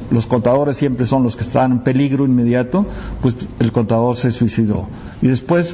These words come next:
varios, varias gentes que estuvieron alrededor de ese gigantesco fraude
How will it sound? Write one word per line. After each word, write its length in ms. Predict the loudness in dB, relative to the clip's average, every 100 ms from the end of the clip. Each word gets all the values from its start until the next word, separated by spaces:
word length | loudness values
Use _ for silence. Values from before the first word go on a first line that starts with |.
| 0
varios, 520 | 0 2 0 -4 -4
varias 320 | 0 0 0 0
gentes 320 | -2 -2 -4
que 120 | -4
estuvieron 500 | 0 0 2 2 2
alrededor 640 | 2 2 2 2 2 2
de 140 | 0 -2
ese 200 | -2 0
gigantesco 920 | 0 2 2 0 2 0 0 -2 0
fraude 580 | 2 2 2 0 -2